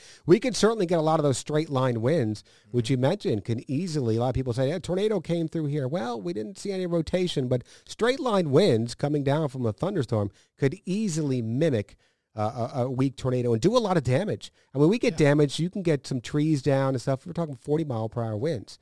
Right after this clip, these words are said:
Speaker 2: Easily.
Speaker 1: Uh, easily, when you're getting some of those straight line winds, you could have those seventy, eighty miles per hour.
Speaker 2: Yeah, and when we start getting these pop-up thunderstorms, the sea breeze storms, as we get into the warmer months, late spring into the summer,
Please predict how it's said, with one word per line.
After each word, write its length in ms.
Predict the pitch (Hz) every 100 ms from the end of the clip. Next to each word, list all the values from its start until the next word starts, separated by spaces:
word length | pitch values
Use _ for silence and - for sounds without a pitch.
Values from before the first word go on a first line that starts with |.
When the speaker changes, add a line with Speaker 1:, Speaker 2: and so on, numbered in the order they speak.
| _ _
Speaker 2:
Easily. 240 | 185 165 123
Speaker 1:
Uh, 20 |
easily, 640 | 170 196 226 175 135 117 143
when 200 | 135 123
you're 100 | 120
getting 340 | 117 117 113 104
some 180 | 123
of 60 | 113
those 140 | 110
straight 260 | - 117 113
line 160 | 104 101
winds, 340 | 107 98 - _ _
you 120 | - 107
could 140 | 107
have 240 | 107 107
those 340 | 101 101 98 139
seventy, 400 | - 117 107 110
eighty 200 | 117 104
miles 320 | 101 98 98 -
per 160 | 95
hour. 220 | 85 - - _ _
Speaker 2:
Yeah, 140 | 180
and 160 | 135 139
when 120 | 143
we 200 | 160 160
start 260 | - - 170
getting 220 | 135 143
these 140 | 127 -
pop-up 340 | 123 117 120
thunderstorms, 560 | 123 123 - 127 123 113
the 80 | 104
sea 200 | 120 117
breeze 180 | 120
storms, 340 | - 120 113 113
as 160 | 107
we 120 | 107 104
get 220 | 113 113
into 300 | 113 110 113
the 160 | 107
warmer 380 | 98 101 107 104
months, 300 | 101 101 -
late 240 | 110 110 -
spring 340 | - 110 107
into 140 | 104
the 80 | 87
summer, 420 | - 156 135 98